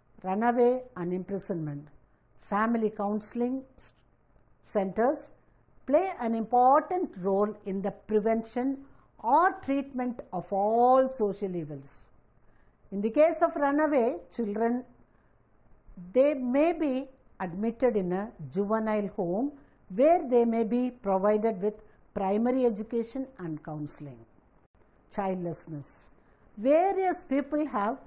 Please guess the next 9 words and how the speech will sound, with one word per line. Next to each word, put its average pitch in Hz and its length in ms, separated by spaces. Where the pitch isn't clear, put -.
negative 233 640
attitude 196 560
towards 170 420
the 156 280
couple 214 440
who 175 100
are 170 320
he-, 220 180
childless. 220 760